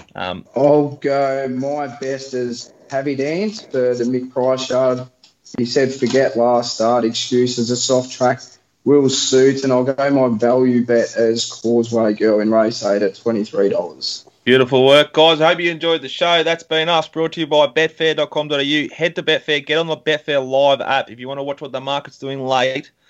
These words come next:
Speaker 1: which you must. Yesterday, Cranbourne, race seven.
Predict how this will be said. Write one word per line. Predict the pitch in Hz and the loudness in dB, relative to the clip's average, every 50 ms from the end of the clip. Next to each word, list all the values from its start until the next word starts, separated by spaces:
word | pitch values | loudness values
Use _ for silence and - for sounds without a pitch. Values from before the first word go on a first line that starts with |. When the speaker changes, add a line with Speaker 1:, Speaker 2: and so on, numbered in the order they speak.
| _ _ _ _ _ _ | _ _ _ _ _ _
Speaker 1:
which | 127 131 127 - 131 | -10 -10 -8 -6 -6
you | 123 | -4
must. | 123 123 123 127 120 110 - - - _ _ _ _ _ _ _ _ _ | -2 0 2 2 0 0 -4 -10 -20 _ _ _ _ _ _ _ _ _
Yesterday, | - 131 139 139 - - 139 139 135 131 113 113 - _ _ _ _ _ _ _ _ _ | -4 -4 -4 -4 -2 0 0 2 2 2 2 -2 -6 _ _ _ _ _ _ _ _ _
Cranbourne, | - 143 139 143 143 135 131 120 92 87 | -2 -2 -2 0 0 -2 -2 -2 -2 -2
race | 117 123 131 127 - | 0 0 0 0 0
seven. | - 135 135 127 127 120 107 | 0 0 0 0 0 -4 -8